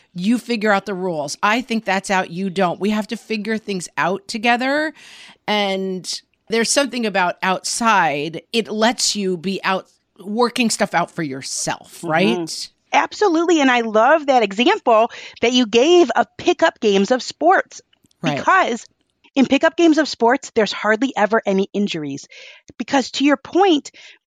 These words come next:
Speaker 2: you have to negotiate all of those rules. And we had the same thing growing up. It was like this ragtag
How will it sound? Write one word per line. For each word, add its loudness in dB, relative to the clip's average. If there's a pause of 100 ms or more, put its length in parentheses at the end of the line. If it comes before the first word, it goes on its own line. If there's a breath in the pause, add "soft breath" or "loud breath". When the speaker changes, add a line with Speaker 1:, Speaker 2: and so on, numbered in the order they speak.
(180)
Speaker 2:
you 6
have 0
to 2
negotiate 2
all 4
of -2
those 2
rules. 2
And 0
we 2
had 2
the 0
same 2
thing 4
growing 2
up. 0
It -2
was -2
like 0
this -6
ragtag 0